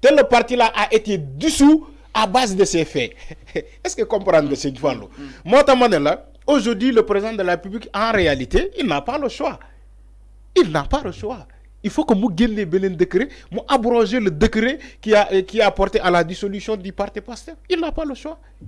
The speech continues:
Speaker 1: Il faut qu'il le fasse. Bu ko defulee it, keneen mooy ñëw def ko à sa place. Dans ce cas, moom, <laughs> voilà.
Speaker 2: Hmm.
Speaker 1: Dina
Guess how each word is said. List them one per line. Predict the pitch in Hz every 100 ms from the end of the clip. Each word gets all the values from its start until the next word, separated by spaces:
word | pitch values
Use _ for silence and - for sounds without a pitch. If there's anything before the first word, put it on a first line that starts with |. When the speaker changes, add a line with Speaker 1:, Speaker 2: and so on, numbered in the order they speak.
| -
Speaker 1:
Il | 415
faut | 370
qu'il | 302 285
le | 285
fasse. | 294 165 - - - - - - - -
Bu | 202
ko | 311 285
defulee | 269 226 202 214
it, | - - - -
keneen | 330 320 247
mooy | 240 285
ñëw | 262 226
def | 254
ko | 254 262
à | 262
sa | 254
place. | 233 262 277 - -
Dans | 147 330 415
ce | 226
cas, | 190 226 370 - - - - - - - - - -
moom, | 151 175 240 285 349 -
<laughs> | - - -
voilà. | 160 240 208 - 202 202 202 - 233 453 359 - - - -
Speaker 2:
Hmm. | 143 139 - - - -
Speaker 1:
Dina | 160 262